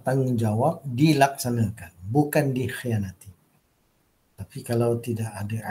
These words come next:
ilmu, tidak meneliti Al-Quran, tidak meneliti As-Sunnah, maka macam mana dia nak melaksanakan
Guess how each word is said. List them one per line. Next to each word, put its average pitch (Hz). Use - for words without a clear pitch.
ilmu, 127
tidak 90
meneliti 120
Al-Quran, 123
tidak 113
meneliti 120
As-Sunnah, 131
maka 147
macam -
mana 175
dia 139
nak 131
melaksanakan 135